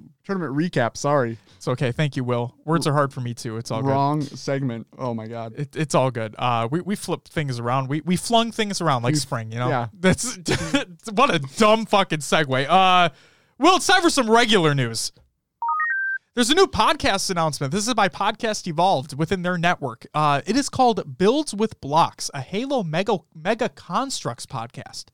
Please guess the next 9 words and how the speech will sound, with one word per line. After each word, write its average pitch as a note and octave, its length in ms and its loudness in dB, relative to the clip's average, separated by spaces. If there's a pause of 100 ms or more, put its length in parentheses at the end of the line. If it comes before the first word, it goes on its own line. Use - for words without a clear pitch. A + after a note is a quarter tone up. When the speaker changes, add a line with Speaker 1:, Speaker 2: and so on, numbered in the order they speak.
(600)
Speaker 2:
So, F#3 520 4
uh, D#3 560 2 (320)
yeah, A#3 160 2
they're E3 100 -2
gonna G3 160 -2
be F#3+ 80 -4
talking G3+ 380 0
about F3+ 300 0
the, D#3 320 -6